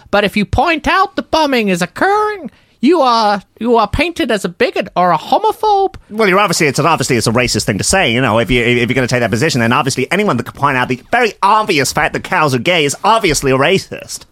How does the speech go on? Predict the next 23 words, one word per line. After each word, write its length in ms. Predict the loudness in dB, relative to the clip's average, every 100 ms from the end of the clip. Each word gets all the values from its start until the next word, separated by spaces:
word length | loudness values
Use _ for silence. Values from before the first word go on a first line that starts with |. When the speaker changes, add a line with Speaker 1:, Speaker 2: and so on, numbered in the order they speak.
| _
Speaker 1:
I, 80 | -4
exactly, 1000 | -2 -2 0 2 0 -2 -2 0 0 -4 -4
an 100 | 0
absolute 580 | 0 0 -2 0 0 0 0
racist. 560 | 0 0 -2 -4 -2
That's 240 | -2 -2 -2
what 160 | -2
the 80 | 0
left 280 | 0 0 0
wing 200 | -2 -2
types 320 | -2 -4 -4
say, 240 | -2 -2 0
but 180 | -4 0
they 120 | 0
won't 320 | 2 0 0
debate. 460 | -4 0 0 -2 -6 -20 -8 -2
I 140 | 0
go 220 | 2 0
to 80 | 0
universities 800 | 0 0 2 0 0 0 0 2
all 440 | 2 4 4 4
around 420 | 4 2 2 0
Canada, 500 | 0 0 0 0 -2